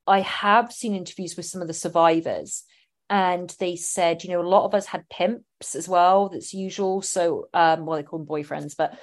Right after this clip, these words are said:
they wait downstairs to make sure that we're, everything's okay. Um, and there was one girl that survived the attack, but he didn't come in and have sex. Like, it wasn't sexually motivated, they don't think.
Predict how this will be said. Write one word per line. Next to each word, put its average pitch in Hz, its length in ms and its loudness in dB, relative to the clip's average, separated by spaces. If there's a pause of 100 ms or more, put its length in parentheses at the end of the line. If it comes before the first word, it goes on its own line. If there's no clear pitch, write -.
(300)
they 208 140 6
wait 196 360 2
downstairs 180 1000 0 (200)
to 185 120 -10
make 175 300 -2
sure 175 280 0
that 165 180 -2
we're, 160 280 2
everything's 165 520 -2
okay. 156 540 -4 (480)
Um, 175 380 6
and 185 140 -4
there 175 100 0
was 175 160 -8
one 185 440 0
girl 185 200 4
that - 180 -4
survived 175 480 2
the 220 80 -2
attack, 160 500 -4 (640)
but 202 160 6
he - 180 -6
didn't 262 260 0
come 226 280 -2
in 226 120 -2
and 180 140 -10
have 175 160 -6
sex. - 600 -4
Like, 202 140 -6
it 202 80 0
wasn't 285 560 0 (440)
sexually 208 1040 0 (240)
motivated, 185 1120 0
they 165 140 -2
don't 160 320 -4
think. 165 400 -4